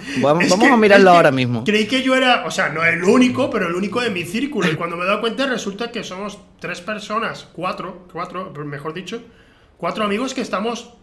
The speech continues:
Speaker 2: bloqueados por ese caballero.
Speaker 1: No, no, no, no, a mí no, a mí
Speaker 2: Y
Speaker 1: no
Speaker 2: no
Speaker 1: me tiene
Speaker 2: sé, nunca he
Speaker 1: bloqueado.
Speaker 2: hablado con él, nunca he dicho nada, no sé qué pasa.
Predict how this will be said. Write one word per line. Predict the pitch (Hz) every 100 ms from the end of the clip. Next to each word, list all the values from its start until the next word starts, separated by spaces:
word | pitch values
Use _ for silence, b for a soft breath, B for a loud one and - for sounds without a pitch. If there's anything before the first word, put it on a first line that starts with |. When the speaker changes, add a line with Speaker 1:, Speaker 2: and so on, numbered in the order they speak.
| _ 160
Speaker 2:
bloqueados | 196 202 151 165 277 180 -
por | 165
ese | 175 -
caballero. | 147 151 156 151
Speaker 1:
No, |
no, | 143
no, | 139 135
no, | 127 110
a | 120
mí | 139
no, | 135 113 120
a | 117
mí | 220
Speaker 2:
Y |
Speaker 1:
no | -
Speaker 2:
no |
Speaker 1:
me | -
tiene | 269 311
Speaker 2:
sé, | 320
nunca | 294
he |
Speaker 1:
bloqueado. | - 302
Speaker 2:
hablado | 262 269 285 277
con | 190
él, | 185 311
nunca | 277 254 285
he |
dicho | 269 302 214
nada, | 165 294 220
no | 214
sé | 294
qué | 262
pasa. | - 214 359 277 -